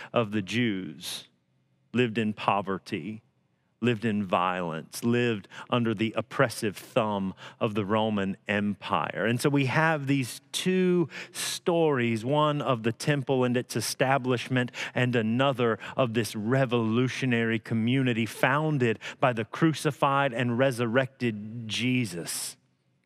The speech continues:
And one of them is living into the hope of Deuteronomy, that there will be no needy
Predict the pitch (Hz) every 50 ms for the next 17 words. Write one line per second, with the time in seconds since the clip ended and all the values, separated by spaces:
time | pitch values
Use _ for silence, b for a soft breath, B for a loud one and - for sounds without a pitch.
0 | _ _ _ _ _ _ _ _ _ _ - 107 107 107 107 113 127 127 131 127
1 | 117 101 107 110 107 104 101 104 101 98 92 B B B B B B - 104 92
2 | 107 107 110 110 107 95 107 101 101 101 110 113 110 104 104 104 101 - - 104
3 | 87 82 - - - 117 113 110 - - - - B B B B B B - 104
4 | 95 90 90 107 107 107 98 95 87 95 95 95 98 98 90 82 80 78 76 71
5 | 73 101 104 - - 139 127 120 113 101 113 113 107 101 92 123 131 127 127 123
6 | 120 120 117 110 B B B B B _ 98 98 101 113 117 117 113 113 110 110
7 | 113 110 104 95 B B B B B _ 101 95 98 104 113 117 120 117 104 104
8 | 101 98 92 90 87 87 -